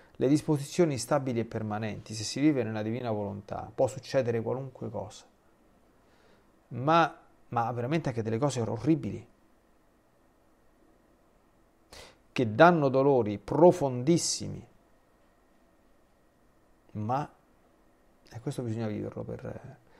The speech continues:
cioè, la mente, io, io capisco che l'intelligenza dell'uomo comune, di quello che si chiama generalmente l'uomo della strada, non le, non, non le capisce ste cose qua, no? Non ci arriva.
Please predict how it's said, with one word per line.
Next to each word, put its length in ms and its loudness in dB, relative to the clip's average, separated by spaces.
cioè, 180 -20
la 100 2
mente, 340 0
io, 280 0
io 320 6
capisco 360 0
che 60 0
l'intelligenza 800 -2
dell'uomo 420 2
comune, 640 -6
di 100 -10
quello 220 -4
che 180 -8
si 140 -12
chiama 240 0
generalmente 460 -6
l'uomo 220 0
della 180 -4
strada, 640 -6
non 160 0
le, 100 4
non, 260 0
non 160 6
le 80 8
capisce 400 0
ste 140 -10
cose 240 -8
qua, 300 -12
no? 140 -8
Non 120 -4
ci 120 0
arriva. 380 0